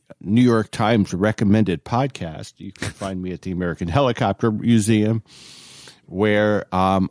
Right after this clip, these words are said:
I am starting to work on this year's project, which will be a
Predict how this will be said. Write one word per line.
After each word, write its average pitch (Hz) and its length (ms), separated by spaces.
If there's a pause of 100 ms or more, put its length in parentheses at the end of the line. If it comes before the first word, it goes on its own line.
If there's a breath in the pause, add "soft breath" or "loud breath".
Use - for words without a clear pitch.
I 98 240
am 101 520
starting 107 460
to 101 80
work 113 300
on 110 120
this 120 240
year's 120 160
project, 127 640 (100)
which - 400
will 95 160
be 90 520 (140)
a 80 400